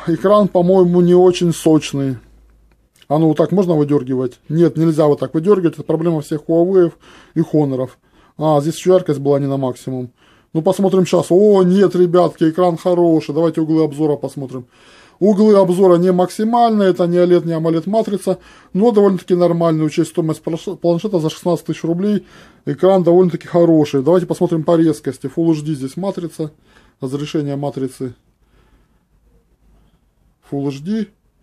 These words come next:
тысяча девятьсот двадцать на тысяча восемьдесят или на тысячу двести. И сама матрица I P S. Так, стоит,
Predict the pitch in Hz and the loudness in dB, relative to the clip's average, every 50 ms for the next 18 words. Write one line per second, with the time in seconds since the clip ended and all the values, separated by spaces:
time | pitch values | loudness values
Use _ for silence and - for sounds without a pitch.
0 | _ _ _ _ _ _ - 156 - 143 139 139 139 135 131 - 147 143 - - | _ _ _ _ _ _ -12 -10 -10 -6 -6 -6 -6 -6 -4 -4 -4 -4 -4 -10
1 | _ 139 131 147 175 190 185 - - 170 - 151 147 - - 147 - 127 - - | _ -12 -6 -2 0 0 0 0 -4 -6 -6 -8 -8 -8 -8 -8 -8 -10 -8 -6
2 | 151 190 196 190 - 170 151 - 151 139 151 135 135 131 131 135 147 131 123 - | -4 -4 -4 -4 -6 -10 -10 -10 -10 -10 -8 -8 -8 -8 -8 -8 -10 -12 -10 -12
3 | 135 139 160 190 196 185 - - 160 151 - _ _ _ _ _ _ _ _ _ | -10 -8 -6 -6 -6 -8 -8 -10 -12 -12 -12 _ _ _ _ _ _ _ _ _
4 | _ _ _ _ _ - 202 196 - 180 165 165 165 165 156 160 151 147 - 147 | _ _ _ _ _ -8 -8 -4 -2 -2 -2 0 -2 -2 -2 -2 -6 -6 -4 -4
5 | 143 143 143 139 - 135 127 120 120 117 117 - _ _ _ _ _ _ 147 139 | -4 -2 -4 -4 -6 -6 -4 -4 -4 -6 -8 -14 _ _ _ _ _ _ -2 -2
6 | 123 - - - - 156 156 151 143 - _ | -2 -4 -8 -4 -2 0 0 0 -2 -4 _